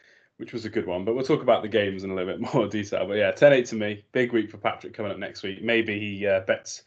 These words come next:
on his Eagles to beat the Chiefs, and that, that could be the sway. We'll see. Uh, let's move on to our first segment then, surprising performances.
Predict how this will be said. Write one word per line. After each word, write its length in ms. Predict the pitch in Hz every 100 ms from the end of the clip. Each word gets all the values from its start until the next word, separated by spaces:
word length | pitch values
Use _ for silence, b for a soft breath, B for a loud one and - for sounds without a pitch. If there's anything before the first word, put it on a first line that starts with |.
| b b
on 120 | 127
his 160 | 117 107
Eagles 420 | 113 107 98 92
to 60 | -
beat 120 | 104
the 60 | 92
Chiefs, 300 | - 98 -
and 80 | 87
that, 140 | 92
that 180 | 104 -
could 80 | -
be 80 | 90
the 60 |
sway. 300 | 73 101 87
We'll 100 | 87
see. 220 | 92 107 92 B B B B B B _ -
Uh, 220 | 123 127
let's 160 | 135 -
move 140 | 151
on 160 | 151 139
to 100 | 135
our 100 | 127
first 440 | - 135 127 -
segment 320 | - 139 123
then, 160 | 90 101
surprising 680 | - - 127 117 117 107 104
performances. 720 | - - 110 92 - 95 -